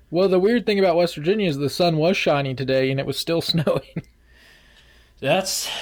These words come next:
Speaker 2: did you get, like, a rainbow or something out of that? Like, what sort of phenomenon comes from sunshine and snow?
Speaker 1: I don't know. I don't go outside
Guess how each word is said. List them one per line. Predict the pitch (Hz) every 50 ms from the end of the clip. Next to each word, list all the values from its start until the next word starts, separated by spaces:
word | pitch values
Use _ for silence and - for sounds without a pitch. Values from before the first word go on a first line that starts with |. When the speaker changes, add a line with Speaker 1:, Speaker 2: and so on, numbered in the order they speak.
| - - - - -
Speaker 2:
did | - 131
you | 156
get, | 175 214 196
like, | 185 156
a | 151
rainbow | 123 127 135 147 165 175 185 190 196 196 196
or | 190 185
something | 185 - 202 190 - 190
out | 185 185 185
of | 180
that? | 185 185 185 190 165 143
Like, | 127 123
what | 139 135 - -
sort | - - - 160 135
of | 120
phenomenon | - - 139 127 123 123 127 123 117 117 113 110 107 104 101 101 101 -
comes | - 131 110 107 -
from | - - 113 104 101 101 92 - - -
sunshine | - - - 127 113 107 - - 120 113 110 110 104
and | 95 92 92 -
snow? | - - 113 113 110 101 90 87 - - _ _ _ _ _ _ _ _ _ _ _ _ _ _ _ _ _ _ _ _ _ _ - _ _ _ _ _ _ _ _ _ _ _ _ _ _ _ -
Speaker 1:
I | 139 135
don't | 135 139 139
know. | 139 139 135
I | 135 135
don't | 135 135 135
go | 131 131 131 131
outside | 131 135 - 151 139 135 135 135 135 135 139